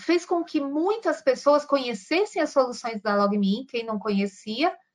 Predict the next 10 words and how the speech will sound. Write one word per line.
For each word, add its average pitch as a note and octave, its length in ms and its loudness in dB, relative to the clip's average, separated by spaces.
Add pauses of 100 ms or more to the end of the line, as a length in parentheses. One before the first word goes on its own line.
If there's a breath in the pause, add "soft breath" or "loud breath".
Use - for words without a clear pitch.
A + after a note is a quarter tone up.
(220)
e B3+ 140 -6
permitiu, C#4 840 2 (360)
com C4 260 6
certeza, B3 920 4 (360 loud breath)
hoje, A#3 320 2
depois A3+ 400 0
de - 40 -20
passados G#3 520 0
três C4 360 2
meses, A#3 600 2